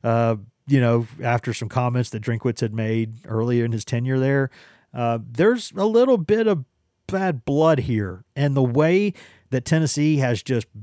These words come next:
beaten the absolute snot out of, uh, these guys the past couple seasons, you're going into their house, that you're, this is gonna be a fear, it's gonna be a feisty game, man. Tennessee better show up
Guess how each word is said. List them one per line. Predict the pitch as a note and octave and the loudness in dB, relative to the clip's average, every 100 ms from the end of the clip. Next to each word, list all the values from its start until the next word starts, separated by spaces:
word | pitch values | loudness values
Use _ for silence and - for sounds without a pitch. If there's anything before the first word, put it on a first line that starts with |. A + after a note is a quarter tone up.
| - | -6
beaten | B2+ D3+ C3 | -2 -2 -2
the | A#2 - | -6 -6
absolute | A#2+ C3 - B2+ B2 A#2 | -4 -4 -4 -4 -4 -4
snot | - - - A2+ A2+ B2+ - | -8 -12 -6 -2 -2 -4 -4
out | B2+ B2+ | -2 0
of, | B2+ A#2+ _ _ _ _ - | 0 -4 _ _ _ _ -12
uh, | A2+ A2+ | -6 -4
these | A#2 B2 | -2 -2
guys | D3 C3 A#2 | 0 0 0
the | |
past | C3 B2 | -2 -2
couple | - B2+ A#2 | 0 -2 -2
seasons, | - B2+ B2+ C#3+ C#3 C#3 | -4 -4 -2 -2 -4 -4
you're | A2 | -2
going | B2 B2 | 0 0
into | A#2+ A#2 | -2 -4
their | G#2 A#2+ | -4 -4
house, | A2+ B2 B2 C3+ - - - _ _ _ _ _ - | -2 0 0 -2 -4 -14 -20 _ _ _ _ _ -10
that | A#2+ B2 F#2+ | -8 -6 -8
you're, | C3 C#3 G3+ - | -2 2 2 2
this | C#3 C3 B2 F3+ | -8 -8 -4 -2
is | A#3+ | -2
gonna | D#4+ | 0
be | B3+ | 2
a | E3 | 0
fear, | - - - G3 G3+ | -2 -20 -4 0 0
it's | G#3 A3 | 0 -4
gonna | E4+ | 0
be | D4+ | 2
a | A#3 | 2
feisty | - G3 - C#3 | 4 2 2 0
game, | E3 E3+ A#2+ | 2 2 2
man. | A#2 A2 | -2 0
Tennessee | G3 B3 - C4 | 0 0 0 0
better | A3+ D#3 | 0 2
show | E3+ | 2
up | E3 | 2